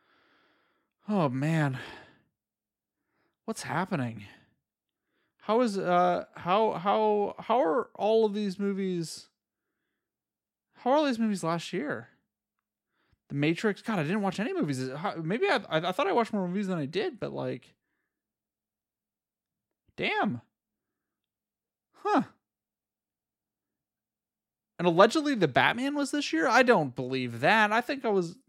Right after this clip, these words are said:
what, is, was the Batman this year? That movie's okay.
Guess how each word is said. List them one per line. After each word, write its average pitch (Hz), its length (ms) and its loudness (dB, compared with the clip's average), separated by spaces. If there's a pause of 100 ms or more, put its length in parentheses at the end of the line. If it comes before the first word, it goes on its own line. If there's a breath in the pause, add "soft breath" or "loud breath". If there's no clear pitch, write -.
what, - 280 -12
is, 226 260 0 (120)
was 269 240 2
the 403 80 2
Batman 403 340 4
this 381 180 0
year? 370 300 4 (2000)
That 392 140 0
movie's 151 260 0
okay. 104 440 -12